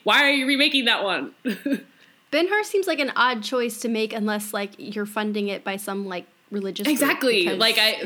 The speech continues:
Speaker 1: exactly. Yeah. Ugh.
Speaker 2: basically the, the, ultimately the story of Jesus.
Speaker 1: It is,
Speaker 2: Like,
Speaker 1: yeah.
Speaker 2: <laughs> a little bit odd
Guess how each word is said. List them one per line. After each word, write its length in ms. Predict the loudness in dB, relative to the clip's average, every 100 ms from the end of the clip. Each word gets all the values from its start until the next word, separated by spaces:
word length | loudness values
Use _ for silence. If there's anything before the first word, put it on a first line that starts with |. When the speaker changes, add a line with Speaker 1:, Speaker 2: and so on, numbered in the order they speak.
| 0
Speaker 1:
exactly. 640 | 2 2 0 -2 -2 -4 -10 _ _ _ _ -4
Yeah. 340 | 0 0 -4 -12 _ -4
Ugh. 180 | -2 -4 -6 -4
Speaker 2:
basically 480 | -4 -2 -2 -2
the, 260 | -2 -4 -6 -14 -20 _ -14
the, 100 | -4
ultimately 460 | -2 0 0 2 0
the 100 | -2
story 360 | -2 0 2 0
of 100 | 0
Jesus. 380 | -2 -2 -2 0
Speaker 1:
It 120 | 4
is, 0 |
Speaker 2:
Like, 260 | 6 4 4
Speaker 1:
yeah. 920 | 4 4 4 2 2 2 0 0 0 0 -12 -20
Speaker 2:
<laughs> 400 | -18 -16 -16 -6
a 80 | 0
little 260 | 2 2 2
bit 140 | 2
odd 400 | 4 4 2